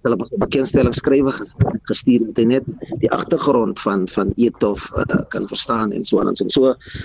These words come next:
baie mense wonder, eh, oor Afrikaans, maar ander is, is verskriklik geïnteresseerd wanneer ons met hulle praat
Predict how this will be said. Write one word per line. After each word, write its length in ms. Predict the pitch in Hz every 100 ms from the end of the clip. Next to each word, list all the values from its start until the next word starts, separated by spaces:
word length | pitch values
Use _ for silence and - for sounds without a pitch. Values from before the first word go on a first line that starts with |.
| - -
baie 220 | 135 190
mense 400 | 202 160 160 180
wonder, 400 | 120 143 175 233 -
eh, 300 | 127 120 117
oor 120 | 113 -
Afrikaans, 460 | 127 135 165 170
maar 100 | 131
ander 200 | 170 185
is, 280 | 180 - -
is 120 | -
verskriklik 520 | - - 190 - 233 -
geïnteresseerd 640 | 131 135 113 - 185 147
wanneer 240 | 113 113 113
ons 140 | 113
met 120 | 117
hulle 140 | 104 104
praat 380 | 143 147 120